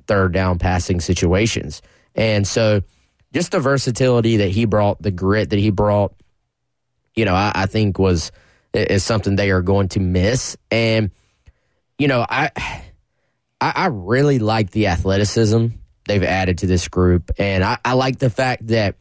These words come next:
the group is, is actually very well spread out. It used to be, and what I mean by spread out, I'm talking about the eligibility each guy has left. It used to be,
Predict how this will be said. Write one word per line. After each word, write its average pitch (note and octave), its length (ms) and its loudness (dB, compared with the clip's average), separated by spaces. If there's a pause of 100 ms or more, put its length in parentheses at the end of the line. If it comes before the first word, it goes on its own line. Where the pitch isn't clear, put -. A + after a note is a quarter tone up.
(420)
the A#2+ 100 2
group A2 420 0
is, F#2+ 280 0
is F#2+ 260 0
actually C3+ 360 -2
very G#2+ 380 2
well G#2+ 300 2
spread G#2 380 0
out. G#2 200 0
It F#2+ 140 -4
used B2 320 -2
to C3+ 80 0
be, A2+ 440 0 (220)
and A#2 240 0
what A#2 100 2
I A2+ 40 2
mean A2 140 2
by G#2 100 0
spread G2+ 260 0
out, G#2 140 0
I'm G2 80 -2
talking G2+ 340 0
about F#2+ 360 0 (280)
the - 220 -4
eligibility A2 800 0
each G#2+ 220 -4
guy G2+ 200 0
has F#2+ 300 0
left. A#2 340 -2 (280)
It G#2+ 120 -2
used C3+ 280 0
to B2+ 40 0
be, A2+ 240 0